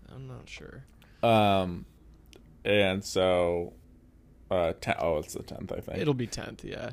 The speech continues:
Speaker 2: Yeah.
Speaker 1: Monday.
Speaker 2: Um, so, you know, that, I think that week after,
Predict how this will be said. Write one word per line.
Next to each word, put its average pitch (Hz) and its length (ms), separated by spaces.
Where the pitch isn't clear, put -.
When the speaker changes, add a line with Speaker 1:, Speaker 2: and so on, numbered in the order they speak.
Speaker 2:
Yeah. 98 240
Speaker 1:
Monday. 120 340
Speaker 2:
Um, 92 720
so, 117 440
you 131 100
know, 95 280
that, 110 300
I 113 100
think 113 240
that 107 280
week 104 280
after, 92 560